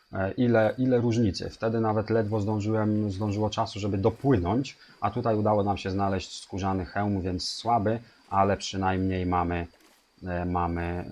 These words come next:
możliwość odwiedzania pod wodą, e, ciekawych, ciekawych rzeczy, więc to mocno nam pomoże. Chodźcie tutaj, żebym tylko nie dostał zbyt dużych batów. Okej. Okej, bo jesteśmy troszkę słabi jeszcze,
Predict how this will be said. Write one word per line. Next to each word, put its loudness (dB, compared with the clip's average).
możliwość -2
odwiedzania -2
pod -4
wodą, -2
e, -2
ciekawych, -6
ciekawych -6
rzeczy, -8
więc -12
to -6
mocno -6
nam -6
pomoże. -10
Chodźcie -8
tutaj, -2
żebym -6
tylko -8
nie -4
dostał -4
zbyt -6
dużych -8
batów. -6
Okej. -6
Okej, -6
bo -4
jesteśmy -10
troszkę -8
słabi -4
jeszcze, -8